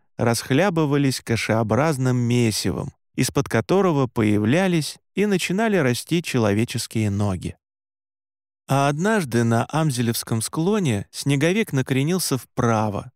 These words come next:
словно правая нога у него короче левой. А другой снеговик из царства Гутенберга вдруг выпятил живот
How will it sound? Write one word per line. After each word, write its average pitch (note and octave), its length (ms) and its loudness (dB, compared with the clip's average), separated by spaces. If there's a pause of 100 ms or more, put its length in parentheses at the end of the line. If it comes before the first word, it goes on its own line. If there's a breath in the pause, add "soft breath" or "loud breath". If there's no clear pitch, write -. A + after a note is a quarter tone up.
(160)
словно E3+ 480 0
правая C3+ 440 0
нога C3+ 380 0
у C#3 60 0
него C3+ 240 -2
короче C3+ 460 -2
левой. G#2+ 460 0 (680)
А D3 100 2
другой F#3 340 0
снеговик G#2+ 600 0 (240)
из C3 160 -2
царства C3+ 560 -2
Гутенберга B2+ 880 0 (280)
вдруг F3 360 0
выпятил C3 480 0
живот C3+ 480 0